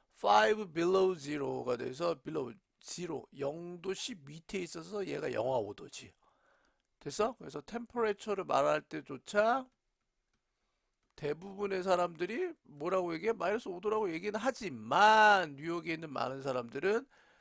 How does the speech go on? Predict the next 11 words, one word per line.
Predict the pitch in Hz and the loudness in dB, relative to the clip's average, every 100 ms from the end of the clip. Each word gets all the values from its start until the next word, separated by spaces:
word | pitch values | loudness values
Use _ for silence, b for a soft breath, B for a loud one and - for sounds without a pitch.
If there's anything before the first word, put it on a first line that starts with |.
| b b | b b
five | - 196 202 208 196 196 151 | -4 2 4 2 0 -4 -6
below | 151 143 147 185 214 220 220 | -4 -2 4 4 6 2 0
zero라고 | 185 147 156 160 147 135 151 | -6 -10 -8 -6 -4 -4 -4
얘기를 | 120 110 120 | -8 -6 -8
한다고. | 156 170 131 202 175 _ _ _ _ _ _ _ | -8 -8 -10 -12 -20 _ _ _ _ _ _ _
마이너스라는 | - 156 233 269 269 - 269 262 262 254 | 8 10 10 10 8 6 8 8 6 -2
얘기를 | 220 233 240 233 | -4 -2 0 4
말하기가 | 220 240 208 208 208 208 | 6 8 6 2 -2 -4
되게 | - 156 170 | -4 -6 -4
짜증내하는 | - 156 135 123 113 101 98 | -4 -4 -4 -4 -4 -6 -8
거야. | 90 82 95 113 | -6 -4 -6 -10